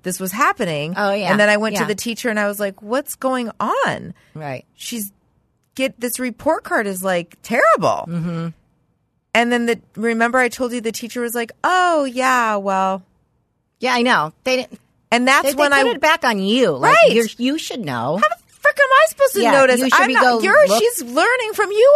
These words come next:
Speaker 1: all day.
Speaker 2: I know. I know.
Speaker 1: I'm singing songs with her and letting her watch T V.
Speaker 2: <laughs> I know.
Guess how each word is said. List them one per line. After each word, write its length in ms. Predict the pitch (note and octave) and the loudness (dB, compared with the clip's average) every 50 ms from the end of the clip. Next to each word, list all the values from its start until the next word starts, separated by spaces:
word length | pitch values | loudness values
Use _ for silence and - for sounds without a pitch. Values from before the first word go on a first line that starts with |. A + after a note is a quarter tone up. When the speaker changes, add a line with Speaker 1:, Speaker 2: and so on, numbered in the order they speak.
| C#5 G#4+ | 8 6
Speaker 1:
all 120 | D4 A#3+ | 4 4
day. 320 | G3 G3+ E3+ D#3 C3+ A#2+ - G#3+ | 4 2 4 4 4 2 0 0
Speaker 2:
I 20 | |
know. 440 | G#3 G3 F#3+ F#3+ F3+ F3 F3 F3 F3 _ _ _ _ _ - | 0 0 0 2 0 0 -2 -4 -6 _ _ _ _ _ -10
I 100 | G3 F#3+ | -8 -8
know. 220 | F#3+ F3+ D#3+ D#3 | -6 -6 -2 2
Speaker 1:
I'm 180 | - A#4 B4+ B4+ B4 - | 2 2 2 2 -2 -8
singing 400 | - - G4+ F#4 F4+ F4 D#4+ C#4 | -6 -4 -4 -4 -4 -6 -6 -2
songs 360 | - D#4+ D#4 F4 F#4+ G#4 D#4 | 0 2 2 2 2 0 -4
with 100 | D#4 A#3+ | -4 -2
her 80 | B3 B3 | 0 0
and 100 | B3+ B3 | 0 0
letting 200 | B3 C4 B3 B3+ | -2 -4 -2 -2
her 80 | C4 B3+ | 0 2
watch 240 | B3+ C4 C4+ C4 B3+ | 2 2 0 -2 -6
T 160 | - C#4+ C#4 | -4 -2 -2
V. 400 | C#4 C#4 C#4 C4+ D4+ C4 F#3+ C#3 | 0 2 2 2 2 0 0 0
Speaker 2:
<laughs> 20 | |
I 180 | E3+ F3 - - - | 2 2 2 0 -2
know. 160 | - C4+ - | -4 -2 -2